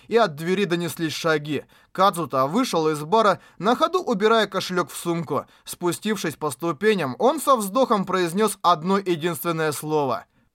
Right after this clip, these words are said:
«Алиса». «Что, всё ещё о ней думаешь?» «Нет, я вспомнил. Э, случайно услышал кусочек разговора людей из рад в пятницу, э, перед погружением в С Т Л.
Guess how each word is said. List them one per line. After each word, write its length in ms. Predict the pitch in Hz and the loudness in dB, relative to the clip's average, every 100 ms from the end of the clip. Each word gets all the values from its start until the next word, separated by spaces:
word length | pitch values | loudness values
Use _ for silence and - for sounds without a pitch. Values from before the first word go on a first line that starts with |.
| _ | _
«Алиса». 680 | 123 135 147 135 - 101 - _ _ _ | -2 0 -2 -4 -6 -10 -12 _ _ _
«Что, 400 | - - 202 120 - | -10 0 0 0 -6
всё 220 | - 240 | -4 0
ещё 260 | 240 240 233 | 0 2 2
о 60 | |
ней 160 | 233 233 | 2 0
думаешь?» 520 | 208 247 190 120 - _ _ _ | 2 0 0 -2 -10 _ _ _
«Нет, 420 | 143 175 220 151 143 | -6 0 2 2 2
я 280 | 170 180 | 4 4
вспомнил. 680 | 139 - 185 196 170 135 92 _ _ - | 2 -2 2 2 2 -2 -4 _ _ -6
Э, 200 | 160 175 | -2 0
случайно 520 | 240 254 262 196 175 | 0 2 2 2 0
услышал 400 | 170 226 208 160 | 0 0 0 0
кусочек 440 | 160 175 190 170 | 0 -2 -2 -2
разговора 800 | 165 151 160 165 185 202 165 139 | -4 0 4 4 6 4 6 4
людей 400 | 147 175 190 156 | 2 0 0 2
из 120 | 143 | 2
рад 240 | 175 180 131 | 4 2 2
в 100 | - | -2
пятницу, 600 | 175 160 135 120 127 95 _ _ | 2 2 0 -6 -8 -10 _ _
э, 100 | 165 | -8
перед 300 | 165 208 165 | 0 0 0
погружением 600 | 185 180 196 202 180 151 | -2 2 4 4 0 -2
в 100 | 143 | -2
С 80 | 151 | -4
Т 160 | - 170 | -2 2
Л. 240 | 151 117 | 2 2